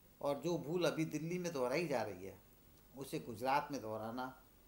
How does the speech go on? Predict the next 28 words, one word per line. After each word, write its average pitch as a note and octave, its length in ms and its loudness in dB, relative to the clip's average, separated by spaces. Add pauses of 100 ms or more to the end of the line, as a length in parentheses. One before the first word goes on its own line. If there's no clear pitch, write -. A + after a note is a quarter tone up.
भारत A#2+ 400 -2
में A#2+ 120 -6
जनतंत्र A2+ 480 -8
के G#2+ 120 -14
लिए G#2+ 160 -10
बहुत A#2 320 -10
महंगा F#2+ 280 -14
साबित G2+ 400 -18
होगा। - 240 -20 (920)
मोदी C3+ 260 -2
सरकार C3+ 420 0
की - 120 -12
चरम C#3+ 300 -2
विफलताओं B2 600 -2
से G2 260 -10 (1120)
वह C#3 160 2
राजनीतिक C3+ 540 2
जमीन C#3+ 280 -2
तैयार D3+ 420 4
हो B2+ 120 -2
रही G2+ 220 -6
है, F#2 160 -14 (420)
जिस C3+ 160 -4
पर D3 200 0
उसकी D3 240 -6
पराजय B2 400 -2
को C3 140 -10
सुनिश्चित A2+ 520 -10